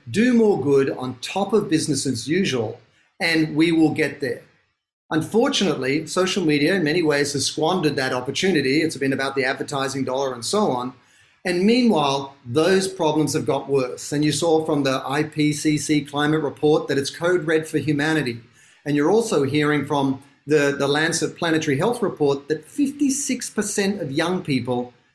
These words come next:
think humanity is doomed. These are your employees. These are your customers. So what I would say is that we need to step up our response. So how do we save our future? I think it turns on a fundamental shift from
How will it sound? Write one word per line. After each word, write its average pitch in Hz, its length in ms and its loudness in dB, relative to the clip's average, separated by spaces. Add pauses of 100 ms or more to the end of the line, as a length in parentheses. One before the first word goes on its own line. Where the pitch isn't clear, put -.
think 160 180 0
humanity 147 580 0
is 127 140 0
doomed. 117 340 -4 (720)
These 254 280 2
are 233 60 6
your 214 460 4
employees. 196 720 2
These 196 200 2
are 185 60 2
your 214 460 4
customers. 135 640 -4
So 175 420 -2 (260)
what 208 200 0
I 247 100 4
would 202 180 2
say 156 260 2
is 156 240 0
that 165 140 -2
we 151 80 2
need 175 280 0
to 160 80 -4
step 151 460 -4
up 151 180 -2
our 131 200 -2
response. 120 760 -8 (240)
So 165 220 2
how 185 220 0
do 208 100 4
we 190 80 0
save 156 320 0
our 135 200 -2
future? 120 420 -8 (680)
I 196 160 2
think 208 240 2
it 196 140 -4
turns 156 260 0
on 139 100 0
a 127 60 -2
fundamental 175 760 -4
shift 135 520 -2 (240)
from 143 500 -2